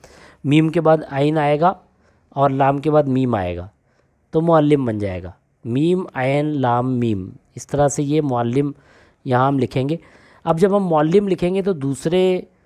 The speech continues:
अ, चौकोन में आइन आ जाएगा, मुअल्लिम की वजह से आइन आ जाएगा।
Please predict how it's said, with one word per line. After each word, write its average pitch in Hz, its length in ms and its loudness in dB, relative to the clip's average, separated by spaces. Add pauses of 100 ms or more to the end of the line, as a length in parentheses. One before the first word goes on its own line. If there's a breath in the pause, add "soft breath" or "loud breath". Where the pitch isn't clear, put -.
(360)
अ, 139 260 0
चौकोन 156 460 2
में 151 180 -2 (140)
आइन 156 260 0
आ 123 100 -2
जाएगा, 92 360 -4 (1400)
मुअल्लिम 139 580 2 (840)
की 160 80 -4
वजह 135 240 2
से 196 260 -4
आइन 143 200 0
आ 123 100 -2
जाएगा। 95 320 -6